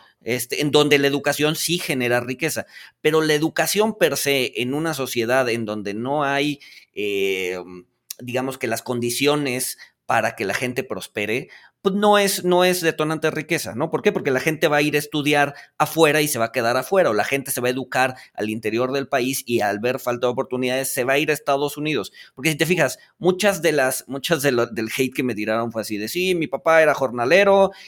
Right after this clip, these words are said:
y yo, eh, gracias a lo que él hizo, pude estudiar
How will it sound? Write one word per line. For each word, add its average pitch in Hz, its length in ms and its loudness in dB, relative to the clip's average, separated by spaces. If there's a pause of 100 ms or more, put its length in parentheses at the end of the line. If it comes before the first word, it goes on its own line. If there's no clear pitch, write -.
y 123 300 -2
yo, 156 420 8 (220)
eh, 107 320 0
gracias 127 420 -2
a 107 60 -4
lo 104 160 -8
que 107 160 -6
él 120 160 -4
hizo, 127 260 -6
pude 117 200 -4
estudiar 170 540 2